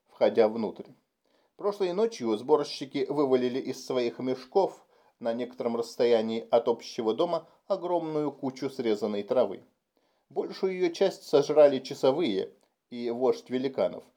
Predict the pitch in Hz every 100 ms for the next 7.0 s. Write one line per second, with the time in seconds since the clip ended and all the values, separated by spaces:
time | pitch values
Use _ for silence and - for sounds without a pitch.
0 | _ _ 135 151 196 180 - 170 170 160
1 | 143 143 135 131 117 101 107 120 143 110
2 | 85 87 - _ _ _ 196 233 180 160
3 | 143 - 127 123 123 147 156 156 - -
4 | 143 131 151 196 - _ _ _ - 185
5 | 170 151 - - 131 120 123 120 127 113
6 | - 113 110 - 123 117 117 143 180